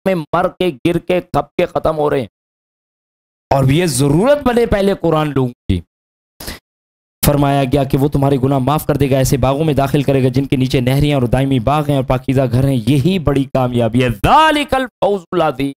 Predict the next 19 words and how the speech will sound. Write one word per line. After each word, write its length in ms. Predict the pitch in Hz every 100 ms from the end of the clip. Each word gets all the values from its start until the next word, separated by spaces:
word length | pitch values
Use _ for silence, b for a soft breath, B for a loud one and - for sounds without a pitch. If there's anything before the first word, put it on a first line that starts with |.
| -
ये 120 | 165
है 80 | 170
कामयाबी। 640 | - 127 120 110 101 113 - _ _ _ -
व 120 | 151
उखरा 340 | 180 170 - 156
तुहिब्बूनहा 720 | - 147 139 - 139 135 127 123
नस्रुम 380 | 143 - 135
मिनल्लाहि 500 | 131 120 117 131 127
व 100 | 117 120
फतहुन 360 | 160 - 135 -
करीब 320 | 117 131 117
व 40 | 117
बशिरिल 480 | - - 156 131 123
मोमिनीन। 420 | 117 107 110 110
क्या 340 | - - 156 156
प्यारा 400 | - 135 139 139
अंदाज 380 | 127 123 127
है, 80 | 123 - _ _ _
रब 340 | 120 147 214